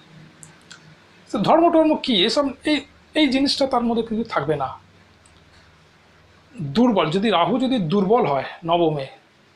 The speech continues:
তাহলে কী হবে? সে কিন্তু পিতৃবিরোধী হবে, পিতার সাথে তার কিন্তু সম্পর্ক খারাপ থাকবে, সে ধর্ম বর্জিত হতে পারে, এমনকি ধর্ম ত্যাগ করে অন্য ধর্মে চলে যেতে পারে, বিধর্মী হয়ে যেতে পারে। দশম স্থানে রাহু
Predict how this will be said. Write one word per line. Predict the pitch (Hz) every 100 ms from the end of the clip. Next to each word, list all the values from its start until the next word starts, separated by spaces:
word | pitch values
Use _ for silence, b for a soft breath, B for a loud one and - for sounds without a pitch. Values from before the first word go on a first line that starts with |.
| _ _ _ -
তাহলে | 240 302 -
কী | 196
হবে? | 175 175
সে | 208
কিন্তু | 240 247 -
পিতৃবিরোধী | 220 - - 151 147 139 139
হবে, | 143 143 _ _ _ -
পিতার | 185 220
সাথে | - 202
তার | 180 175
কিন্তু | 170 -
সম্পর্ক | 143 156 151 214 -
খারাপ | 139 -
থাকবে, | 135 131 131 - B B B B B B B -
সে | - 269 285 269 - - 160
ধর্ম | - 196 247 214
বর্জিত | 180 220 - 160
হতে | 160
পারে, | 170 226
এমনকি | 285 - 302 214 151
ধর্ম | 196 254 269 -
ত্যাগ | 226 226
করে | 254 233
অন্য | 240 180
ধর্মে | 214 196
চলে | 165 156
যেতে | 156
পারে, | 156 156 - _ _ _ _ _ _ _ _ _ _
বিধর্মী | 160 196 190 170 147
হয়ে | 135
যেতে | 139 151
পারে। | - 151 - _ _ _ _ _ _ _ _ _ _ _ _ _ _ _ _ _
দশম | 165 170 170 233 220
স্থানে | - 247 233
রাহু | 226